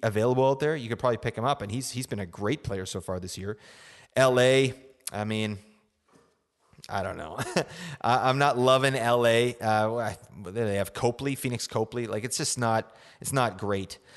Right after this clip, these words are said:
Um, I do like, however, uh, New Jersey Tuesday, Wednesday. Go look at Akira Schmid. All right, this, this man has a cool name. We know that, uh, and, uh, <laughs> he's, he's put up some good numbers.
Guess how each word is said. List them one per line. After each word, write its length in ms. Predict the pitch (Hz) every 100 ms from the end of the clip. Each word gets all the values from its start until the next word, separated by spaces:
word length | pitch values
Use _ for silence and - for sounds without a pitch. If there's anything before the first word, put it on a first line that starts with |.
| - -
Um, 360 | 101 101 104 104
I 140 | 113
do 320 | 107 - 170
like, 340 | 135 117 135 135
however, 580 | - 104 98 95 120 -
uh, 200 | 104 104
New 140 | 107
Jersey 420 | 95 113 123 107
Tuesday, 340 | 95 117 107 98
Wednesday. 540 | 98 107 120 143 170 - - _ - _ _
Go 160 | - 180
look 240 | 294 330
at 80 | 359
Akira 420 | 247 - 185 190
Schmid. 560 | - - 147 190 127 - - -
All 80 |
right, 200 | 117 135
this, 160 | 151 160
this 260 | - 156 160
man 240 | 160 165
has 180 | 156 135
a 60 |
cool 280 | 131 - 165
name. 360 | 127 160 175 139
We 140 | 131
know 160 | 135 135
that, 360 | 135 175 151 - - - -
uh, 480 | 110 113 110 110 107
and, 320 | 107 123 127
uh, 160 | 127 120 - - - -
<laughs> 400 | - - _ _
he's, 220 | - 143
he's 160 | 123 127
put 160 | -
up 80 | 233
some 140 | - 117
good 160 | 139
numbers. 400 | 117 180 101 -